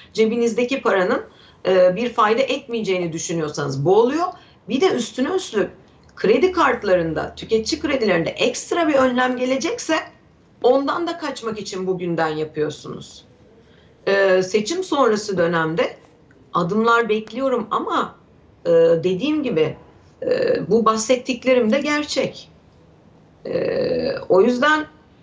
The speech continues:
bence zamanda tutarsızlık oluyor ve hatta bir adım daha öteye gideyim. Bence iç talebin gücü azımsanıyor otorite tarafında. Bilseler dahi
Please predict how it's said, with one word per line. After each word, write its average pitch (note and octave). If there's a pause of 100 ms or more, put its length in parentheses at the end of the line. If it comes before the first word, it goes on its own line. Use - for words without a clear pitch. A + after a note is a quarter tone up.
(380)
bence F#3+
zamanda A3
tutarsızlık A3
oluyor F3
ve G3
hatta G#3
bir G#3
adım F#3
daha E3
öteye F3
gideyim. E3
Bence G#3 (320)
iç A3
talebin F#3
gücü G#3
azımsanıyor F#3 (400)
otorite E3+
tarafında. D#3 (120)
Bilseler A3
dahi G#3